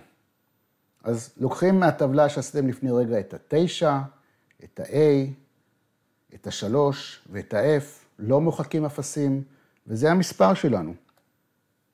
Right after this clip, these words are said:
מספר בין שש עשרה ספרות בינאריות. כלומר, להגיד את הדבר הזה זה מסובך. אחד,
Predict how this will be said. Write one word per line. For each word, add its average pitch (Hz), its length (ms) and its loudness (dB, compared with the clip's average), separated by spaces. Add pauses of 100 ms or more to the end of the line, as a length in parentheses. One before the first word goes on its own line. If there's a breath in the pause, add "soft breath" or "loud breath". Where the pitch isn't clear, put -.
(560)
מספר - 340 0
בין 151 140 -2
שש 156 220 -6
עשרה 156 200 -8
ספרות 143 380 -6
בינאריות. 143 520 -2 (1000)
כלומר, 127 340 0 (840)
להגיד 123 360 2
את 196 100 2
הדבר 160 320 2
הזה 151 240 0
זה 127 180 -4
מסובך. 120 760 -4 (220)
אחד, 131 380 0